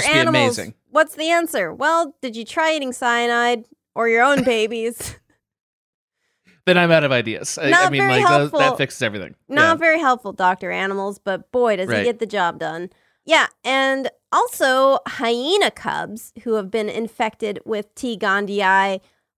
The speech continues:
Speaker 2: may lose their fear of lions, uh, and may be more likely to stroll up to a lion. So observational studies have found that hyena cubs that are infected with T. gondii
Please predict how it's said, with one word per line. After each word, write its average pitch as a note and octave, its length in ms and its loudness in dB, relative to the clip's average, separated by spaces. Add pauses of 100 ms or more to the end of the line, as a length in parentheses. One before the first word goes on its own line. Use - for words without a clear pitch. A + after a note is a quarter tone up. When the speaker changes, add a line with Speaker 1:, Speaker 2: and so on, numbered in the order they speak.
Speaker 2:
may A#3+ 300 0
lose D4+ 380 -2
their D#4 200 0
fear E4 320 -2
of C#4+ 80 -2
lions, C4+ 800 -2 (380)
uh, G#3 340 0
and A#3 320 -4
may A#3+ 440 0 (140)
be A#3 140 -8
more A3 200 0
likely A3 380 -2
to A3+ 260 -10
stroll A3 300 -4
up G#3+ 240 -2
to - 200 -10
a - 20 -2
lion. G3+ 340 -2
So G3 160 -8
observational G3 720 -2
studies F#3+ 420 -6
have F#3+ 160 -12
found F3 460 -4
that F3 420 0 (120)
hyena A3 260 -2
cubs G#3+ 680 -4
that F3+ 300 2
are F3 480 -2 (440)
infected A3 580 -2
with G3 160 -8
T. A3+ 160 -10
gondii C#4 800 4